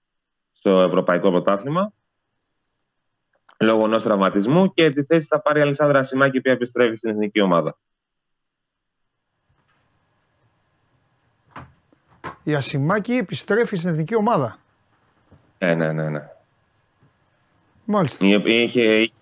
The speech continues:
Speaker 1: χωρίσει, είχε προχωρήσει και την ενεργό δράση,
Speaker 2: Ναι.
Speaker 1: γιατί έκανε οικογένεια, έκανε μητέρα πλέον.
Speaker 2: Ναι, ναι, ναι.
Speaker 1: Και, ε, επιστρέψει στην ενεργό δράση, κλήθηκε για να συμμετάσχει στην προετοιμασία της εθνικής ομάδας.
Speaker 2: Ωραία. Ωραία. Εντάξει, Κώστα.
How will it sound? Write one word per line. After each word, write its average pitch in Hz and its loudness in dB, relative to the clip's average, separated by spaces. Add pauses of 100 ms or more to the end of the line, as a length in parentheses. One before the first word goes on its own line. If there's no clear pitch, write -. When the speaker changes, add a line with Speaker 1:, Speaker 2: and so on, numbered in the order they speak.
(160)
Speaker 1:
χωρίσει, 117 4
είχε 139 0
προχωρήσει 131 0
και 135 -4
την 127 2
ενεργό 117 2
δράση, 151 0
Speaker 2:
Ναι. 147 2
Speaker 1:
γιατί 123 0 (160)
έκανε 104 -2 (160)
οικογένεια, 139 0
έκανε 101 0 (220)
μητέρα 92 0
πλέον. 185 2 (480)
Speaker 2:
Ναι, 190 2
ναι, 180 2
ναι. 165 2
Speaker 1:
Και, 165 4
ε, 156 4 (760)
επιστρέψει 147 -2
στην 135 -2
ενεργό 135 2
δράση, 196 0
κλήθηκε 156 -2
για 135 2
να 123 0
συμμετάσχει 127 -2
στην 131 -4
προετοιμασία 113 0
της 113 -12
εθνικής 104 -6
ομάδας. 87 -2 (200)
Speaker 2:
Ωραία. 143 -2 (680)
Ωραία. 220 2
Εντάξει, 214 0
Κώστα. 214 -2